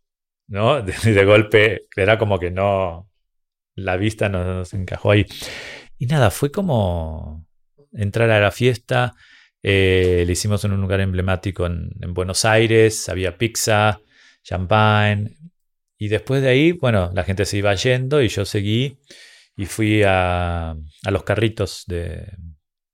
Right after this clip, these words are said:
de la costanera, pero que había frente a casa. Yo vivía en, en Puerto Madero, cuando recién empezaban los edificios altos, todavía no estaban terminados, yo ya me había mudado. Frente ahí había unos carritos y me quedé ahí comiendo choripán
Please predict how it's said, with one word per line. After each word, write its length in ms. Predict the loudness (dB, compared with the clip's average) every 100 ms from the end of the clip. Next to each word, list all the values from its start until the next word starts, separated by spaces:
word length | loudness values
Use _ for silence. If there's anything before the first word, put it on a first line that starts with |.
| _
de 140 | -2
la 140 | 0 2
costanera, 640 | 0 2 4 6 4 2 _ _
pero 240 | -2 -2
que 80 | 0
había 240 | 2 2 2
frente 360 | 0 -2 0
a 180 | -2 -2
casa. 280 | -2 -4 -4
Yo 140 | -6
vivía 280 | -4 -2 -4
en, 420 | -4 -8 -12 -16 -18 -16 -10
en 120 | -8
Puerto 280 | -6 -6 -4
Madero, 380 | -2 -2 -4 -8 _ _
cuando 240 | -8 -6
recién 380 | -6 -4 0 0
empezaban 440 | 0 -4 -6 -4 -6
los 140 | -6
edificios 500 | -8 -10 -12 -12 -8
altos, 440 | -6 -6 -8 -10 _ _ _ _ _ _ _
todavía 200 | -8 -6
no 60 | -4
estaban 260 | -2 -2 -2
terminados, 380 | -6 -6 -6
yo 60 | -8
ya 120 | -10
me 80 | -8
había 180 | -6 -6
mudado. 480 | -6 -6 -8 -10 _ _ _ _ _ _ _ _ _ _ -4
Frente 320 | 2 4 4
ahí 120 | 4
había 180 | 4 2
unos 140 | -2 -6
carritos 760 | -6 -6 -4 -6 -8 -16 _ _ _ -20 -20 -12
y 340 | -4 -2 -2 -2
me 140 | -4
quedé 200 | -2 0
ahí 120 | 0
comiendo 340 | -2 -4 -4 -6
choripán 420 | -6 -6 -6